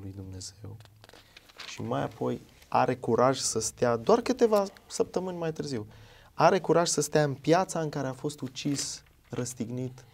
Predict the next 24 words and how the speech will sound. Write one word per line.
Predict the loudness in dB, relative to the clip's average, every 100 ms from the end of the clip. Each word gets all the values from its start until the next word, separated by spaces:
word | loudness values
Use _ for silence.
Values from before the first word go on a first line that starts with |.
| -20
Hristos. | -12 -12 -8 -10 -10 -16 -18 -20 -20 -16 -6
Are | -4
curaj | 0 0 0
să | -4
stea | -4 -4
drept | 0 0 -2 -12 -18 -12 -12 -14 -20 _
și | -8
să | -6 -4
spună: | -6 -4 -4 -4 -8 -12 -20 -10
„Noi | 6 10 10
propovăduim | 8 -2 0 0 0 -2 -6 -14 -20 -12
pe | -10
Iisus | -8 -10 -14
Hristos | -16 -12 -12
cel | -12 -14 -14 -18
răstignit. | -18 -18 -18 -18 -18 -20 -10
Voi | 8 8 8
l-ați | 2 0 -2
răstignit, | -2 -2 -4 -4
noi | -2 -2
suntem | 0 -2
martorii | 0 0 -2 -2
învierii | -4 -2 -2 -2
Lui.” | -8